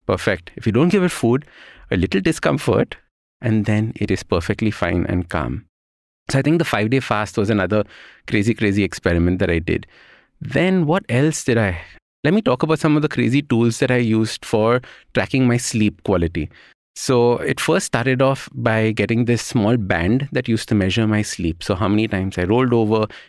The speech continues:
it would measure that. Then those bands became fancier, and then they started measuring your heart rate as well while you were sleeping.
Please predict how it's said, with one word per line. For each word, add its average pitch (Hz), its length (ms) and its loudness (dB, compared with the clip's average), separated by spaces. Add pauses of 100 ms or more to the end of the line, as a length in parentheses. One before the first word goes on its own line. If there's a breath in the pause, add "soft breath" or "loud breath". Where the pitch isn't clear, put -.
it 110 120 -2
would 98 120 2
measure 95 400 2
that. 90 360 -4 (380)
Then 117 240 2
those 123 160 0
bands 104 320 0
became 104 300 -2
fancier, 127 640 0
and 113 120 0
then 107 120 0
they 104 80 0
started 101 400 -2
measuring 104 400 0
your 107 140 2
heart 117 440 -4
rate 139 220 0
as 127 180 2
well 113 260 2
while 120 160 0
you 120 100 2
were 113 80 0
sleeping. 117 460 -4